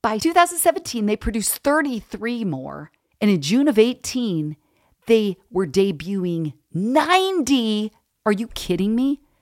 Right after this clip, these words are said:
Additional movies. And they said, "Better yet, they're all year long, even if they're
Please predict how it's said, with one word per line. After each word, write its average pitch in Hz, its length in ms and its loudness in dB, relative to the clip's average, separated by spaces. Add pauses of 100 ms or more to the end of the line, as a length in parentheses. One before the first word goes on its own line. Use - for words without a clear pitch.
(260)
Additional 214 440 2
movies. 185 480 0
And 180 140 -2
they 180 80 -2
said, 160 400 -4 (260)
"Better 220 240 0
yet, 180 280 -4
they're - 240 -4
all 165 200 -2
year 151 220 -8
long, 143 480 -8
even 190 180 -2
if - 100 -8
they're 151 280 -4